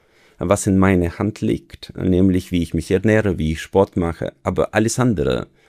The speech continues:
Ob das alles f-, äh, fruchtet, das weiß kein Mensch. Das Leben ist so komplex, äh, von so vielen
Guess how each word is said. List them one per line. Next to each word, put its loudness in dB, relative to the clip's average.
Ob 4
das 0
alles -2
f-, -12
äh, 0
fruchtet, -4
das -4
weiß -2
kein 0
Mensch. 0
Das 0
Leben 0
ist 0
so -2
komplex, -2
äh, -8
von 0
so 0
vielen 2